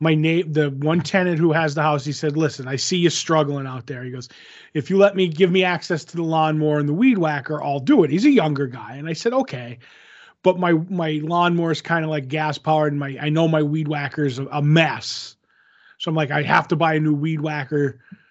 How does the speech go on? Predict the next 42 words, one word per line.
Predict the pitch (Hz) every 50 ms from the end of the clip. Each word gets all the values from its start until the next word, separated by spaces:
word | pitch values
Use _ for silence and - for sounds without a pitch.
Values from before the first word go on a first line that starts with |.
| _ _ _ _ _ _ _ _ _ _ _
blah, | - 165 143
blah, | 131 135 135
blah." | 127 196 233 226 214 196 165
And | 160 160
then | 165 160
my | 160 156 156
neighbor | 160 170 175 180 170 165 170
was | 160 160 156 131 143
like, | 156 151 127
"Oh, | 175 175 165 156
I | 156 160 156
could | - - 156 139
help | 156 165 156 - 160
you | 151 147
with | 151 147
your | 156 156 156
yard | 156 156 151 147 147 143 143
if | 120 -
you | 160 170
want." | 220 269 247 185 147 -
So | - 165
I'd | 156
be | 165
like, | 156 147 -
"Oh, | 220 180
that'd | 165 160 156
be | 156 151
too." | 127 - 170 147 - - - - - - -
And | 175 180
then | 196 196
I |
have | 190 180 175
a |
neighbor | 175 175 185 185 180 170 175
up | 165 - -
the | 165
road | 170 180 180 175 143
who | 143 170
takes | - - 170 170 143 - -
care | - - 190 180 175 165
of, | 160 143 147
like, | 165 156 151 135 -